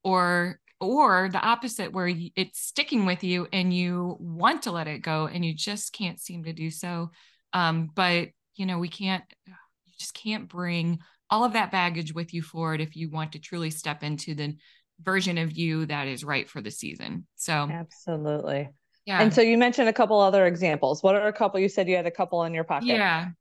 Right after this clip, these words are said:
Speaker 1: So two big things that are going on right now in my life. Um, one is yesterday, I just, I just launched two new coaching packages. Um, one is for my business coaching practice.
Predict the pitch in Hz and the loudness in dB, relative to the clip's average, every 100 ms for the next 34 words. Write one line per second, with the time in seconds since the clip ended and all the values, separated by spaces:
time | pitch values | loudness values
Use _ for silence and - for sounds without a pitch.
0 | _ - 226 226 220 - _ _ _ - | _ -4 0 0 0 -4 _ _ _ -4
1 | 330 277 277 220 226 214 196 185 180 175 | -2 0 0 0 0 0 0 -2 -2 -2
2 | 175 165 151 147 80 78 151 - - - | 0 -2 -2 -6 -6 -6 -6 -6 -8 -12
3 | - - 190 180 175 180 - 196 269 277 | -10 0 2 4 2 0 -2 2 4 4
4 | 208 214 196 175 190 208 214 196 185 175 | 4 0 -2 -2 0 -2 -2 -4 -2 -2
5 | 170 - 170 165 165 165 - - - _ | -2 -2 -4 -4 -4 -4 -6 -10 -14 _
6 | _ _ 185 180 - 214 226 240 214 214 | _ _ -10 -8 0 2 2 0 2 4
7 | 214 - - - - 240 233 226 196 180 | 4 0 -8 -10 -6 0 2 2 2 0
8 | 170 175 - _ - 180 165 160 160 156 | -2 -4 -8 _ -6 -6 -2 -2 -2 -8
9 | - - - - - - 175 165 165 180 | -14 -16 -18 -12 -12 -6 -2 0 2 4
10 | 180 180 - 175 170 165 160 202 190 185 | 2 0 -2 -4 -2 -2 -2 -4 -4 -4
11 | - 180 175 170 170 165 - 165 160 - | -4 -6 -4 -4 -2 -4 -4 -6 -6 -10